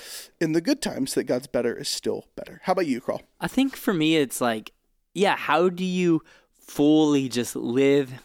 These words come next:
Speaker 2: and rely on the grace God has for you every single moment, every single day? All of life has grace. That as a framework for living is, it, it, it helps resolve the fear of the future. It helps resolve the fear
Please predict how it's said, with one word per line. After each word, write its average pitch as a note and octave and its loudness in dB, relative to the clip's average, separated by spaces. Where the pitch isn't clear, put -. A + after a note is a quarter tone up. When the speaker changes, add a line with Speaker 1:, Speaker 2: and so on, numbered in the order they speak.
Speaker 2:
and A#2+ -2
rely A2+ 0
on G#2+ -4
the A#2 -4
grace A2 -8
God A2+ -8
has A2 -8
for - -14
you G#2 -8
every D3 -2
single D#3+ -2
moment, B2+ -4
every B2 -2
single B2 -4
day? G#2+ -4
All C3 0
of B2 -4
life A2+ -4
has G#2+ -10
grace. G#2+ -8
That D#3 0
as A#3+ -2
a A#3 0
framework C3 -4
for B2+ 0
living B2+ -2
is, A2+ 0
it, C3+ 2
it, C#3 2
it C3+ 0
helps - -4
resolve A#2+ 0
the A2 -6
fear D3 -2
of - -18
the - -12
future. E3 -2
It - -6
helps - -6
resolve G#2+ -2
the G#2 -14
fear A2+ -2